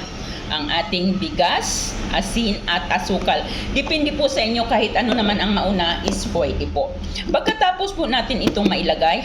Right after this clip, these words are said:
ang gagawin po natin ay palibutan natin ito ng barya. So, mayroon, basta dapat, ah, paikot. Depende po sa inyo kung paano ang gusto nyong pagkakalagay. Paikot.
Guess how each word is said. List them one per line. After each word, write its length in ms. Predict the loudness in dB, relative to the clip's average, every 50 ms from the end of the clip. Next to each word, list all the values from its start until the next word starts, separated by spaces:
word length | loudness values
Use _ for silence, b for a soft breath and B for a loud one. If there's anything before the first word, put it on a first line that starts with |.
| -4 -4
ang 160 | -2 0 2
gagawin 400 | 2 4 4 2 2 2 0 0
po 80 | 0
natin 560 | 0 0 0 0 0 0 0 0 0 -2 -2 -2 -4
ay 160 | -4 -2 0
palibutan 560 | 0 0 0 0 -4 -4 -6 -4 -2 -2 -2 -2
natin 320 | -2 -4 -4 -6 -6 -6
ito 240 | -6 -4 -4 -4 -2
ng 400 | -2 0 0 0 -2 -4 -6 -8 -10 -12 -8 -2 0
barya. 560 | 0 0 0 -2 -2 0 0 0 0 -2 -4 B B B B B B
So, 400 | B -2 2 2 2 2 2 0 0 0
mayroon, 320 | 2 2 2 0 -2 0
basta 480 | 0 0 0 2 2 2 2 2 2 2
dapat, 320 | 2 2 2 2 0 0 -2 -4 B B B B B B -10 -6 -2
ah, 480 | 0 0 2 2 2 0 -2 -6 -6 -2
paikot. 880 | -2 -2 0 -2 -6 -2 0 2 2 2 2 0 -4 -8 -8 -10 -10 -12 -12 -12 -12 -12 -12 -8 -4 -4
Depende 400 | -4 -2 -2 -2 -2 -2 -2 -2
po 160 | -2 -2 0
sa 160 | 2 2 2
inyo 240 | 2 2 0 0 -2
kung 160 | -2 -2 -2 0 0
paano 320 | 0 2 2 0 0 0
ang 160 | 0 0 2
gusto 240 | 0 0 0 0 -2
nyong 240 | 0 0 0 0 0
pagkakalagay. 880 | -2 0 -2 -4 -2 0 0 0 0 2 2 2 2 2 -2 -8 B B B B B B B -4
Paikot. 640 | -4 -2 -4 -4 -4 -2 0 2 2 0 -2 -4